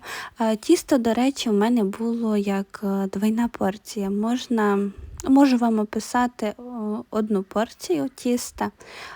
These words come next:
О, булочок, е, вийде менше. У мене в м'ясі, е, випарилася вода. І ось подивіться, воно вже почало смажитися. І туди до м'яса я додаю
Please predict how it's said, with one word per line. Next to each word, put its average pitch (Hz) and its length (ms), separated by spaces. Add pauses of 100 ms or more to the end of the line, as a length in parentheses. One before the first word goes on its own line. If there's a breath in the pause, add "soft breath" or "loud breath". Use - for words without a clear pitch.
(140 loud breath)
О, 208 340
булочок, 202 600
е, 190 200
вийде 208 320
менше. 190 520 (1080 loud breath)
У - 80
мене 277 360
в 220 200
м'ясі, 202 600 (360)
е, 202 200
випарилася 202 760
вода. 208 600 (400)
І 226 140
ось 214 180
подивіться, 202 540
воно 214 200
вже 226 120
почало 196 480
смажитися. 233 920 (640 loud breath)
І 370 120
туди 247 420
до 226 140
м'яса 214 540
я 233 260
додаю 220 1040